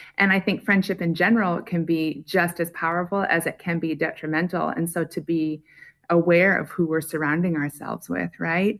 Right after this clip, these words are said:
Uh, because it could be that in my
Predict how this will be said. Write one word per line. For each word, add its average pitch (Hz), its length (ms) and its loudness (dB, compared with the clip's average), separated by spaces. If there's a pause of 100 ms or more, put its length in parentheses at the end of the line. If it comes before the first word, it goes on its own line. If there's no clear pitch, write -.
(380)
Uh, 156 360 -2
because 196 280 2
it 185 120 0
could 285 340 0
be 202 300 2
that 160 260 -2
in 170 140 -2
my 170 260 -2